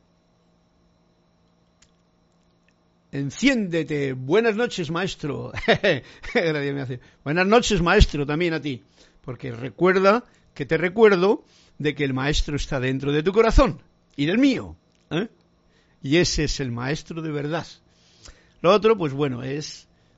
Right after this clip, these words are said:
una bonita forma de entendernos.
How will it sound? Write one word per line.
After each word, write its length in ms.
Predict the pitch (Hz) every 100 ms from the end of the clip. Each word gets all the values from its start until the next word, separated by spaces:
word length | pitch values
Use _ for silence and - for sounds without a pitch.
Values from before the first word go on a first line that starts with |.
| _
una 480 | - 170 170 156 143
bonita 500 | 135 139 165 165 147
forma 480 | - 151 156 151 135
de 440 | 127 127 120 139 _ _ _ _
entendernos. 800 | 135 127 131 139 151 107 113 -